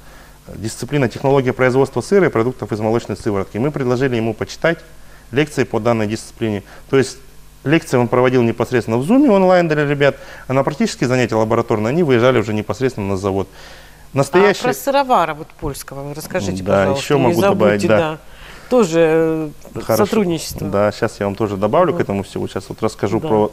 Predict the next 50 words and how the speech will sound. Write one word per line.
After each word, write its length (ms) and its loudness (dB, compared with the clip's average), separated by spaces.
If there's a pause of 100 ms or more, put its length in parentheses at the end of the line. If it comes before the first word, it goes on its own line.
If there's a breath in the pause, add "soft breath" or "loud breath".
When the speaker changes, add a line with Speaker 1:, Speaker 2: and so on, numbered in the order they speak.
Speaker 1:
сыроделие. 440 -2
То 100 -4
есть 140 0
он 100 -2
прочитал 420 0
лекции 300 0
непосредственно 580 -2
для 120 0
наших 280 0
ребят. 320 2 (480 loud breath)
В 40 -8
настоящее 560 2
время 260 2
он 120 2
взял 220 2
дипломное 440 2
руководство, 640 0 (340 soft breath)
то 80 2
есть 140 4
шесть 240 2
человек, 360 4 (300 loud breath)
которые 320 2
пишут 280 -2
дипломные 380 2
работы, 360 2
именно 340 2
связанные 500 2
уже 180 2
с 20 -4
заводом, 480 2 (200 loud breath)
что 280 4
заводу 400 2
требуется. 560 2 (340 soft breath)
То 80 2
есть 100 0
какая 280 2
технологическая 640 0
линия, 240 2
получение 420 4
того 240 4
или 100 2
иного 280 4
сыра, 300 2
там 140 -2
какие-то 340 -4
применения 260 -2
заквасок 500 0
и 40 -12
так 160 -4
далее. 260 2